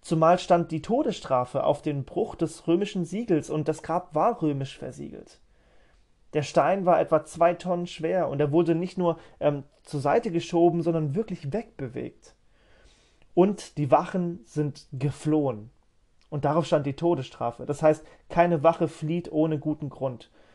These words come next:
Und die paar Jünger, äh, hätten die Wachen schnell überwunden können. Also von dem her, der Diebstahl,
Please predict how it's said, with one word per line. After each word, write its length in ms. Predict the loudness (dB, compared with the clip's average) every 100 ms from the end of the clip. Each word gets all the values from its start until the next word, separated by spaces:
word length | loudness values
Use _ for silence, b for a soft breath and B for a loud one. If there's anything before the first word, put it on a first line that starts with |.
| b b b -8
Und 200 | -6 -4
die 100 | -4
paar 180 | 0
Jünger, 420 | 0 0 0 -2 -4 b b b
äh, 80 | -2
hätten 280 | -2 -2 -6
die 120 | 0
Wachen 240 | 0 0
schnell 340 | -8 -4 -4 -6
überwunden 480 | -8 -8 -10 -12
können. 300 | -16 -16 -16 -20 _ _ -20 _ _ _ _ _ _ _ _ -4
Also 220 | -2 -2
von 180 | -4 -4
dem 180 | -2 0
her, 160 | 0
der 140 | -2 -4
Diebstahl, 640 | -6 -8 -6 0 0 -2